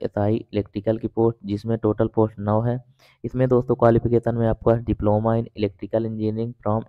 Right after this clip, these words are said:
any recognized institute in India, मतलब कि इसमें डिप्लोमा चाहिए, पॉलिटेक्निक जिसे कहते हैं, वो भी इलेक्ट्रिकल इंजीनियरिंग में। इसमें जो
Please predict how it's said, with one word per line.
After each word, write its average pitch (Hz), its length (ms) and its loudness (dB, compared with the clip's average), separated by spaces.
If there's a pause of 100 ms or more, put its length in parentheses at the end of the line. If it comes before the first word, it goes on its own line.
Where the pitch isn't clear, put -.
any 107 240 -2
recognized 104 580 -2
institute 104 600 -8
in 120 180 -8
India, 101 340 -6 (460)
मतलब 117 240 0
कि 113 80 0
इसमें 113 240 -4
डिप्लोमा 110 380 0
चाहिए, 113 360 0 (500)
पॉलिटेक्निक 110 460 0
जिसे 107 220 -8
कहते 104 260 -2
हैं, 127 80 0
वो 117 180 2
भी 135 220 -2
इलेक्ट्रिकल 104 460 -2
इंजीनियरिंग 95 460 -6
में। 98 100 -12 (320)
इसमें 127 280 -2
जो 131 100 4